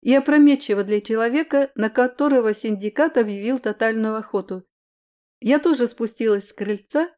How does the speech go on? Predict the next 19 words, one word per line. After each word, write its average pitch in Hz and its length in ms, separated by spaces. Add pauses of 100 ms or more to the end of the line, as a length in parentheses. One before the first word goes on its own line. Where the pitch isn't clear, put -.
(360)
и 294 120
сняла 320 480
автомобиль 233 800
с - 80
сигнализационного 226 960
блокиратора. 202 840 (540)
Мы 320 340
разместились 220 760
в - 40
салоне. 202 540 (580)
Дождь 262 400
так 277 220
и 277 40
не 262 120
спешил 294 640
облагодетельствовать 240 1120
своим 240 340
появлением 226 640
почву, 190 560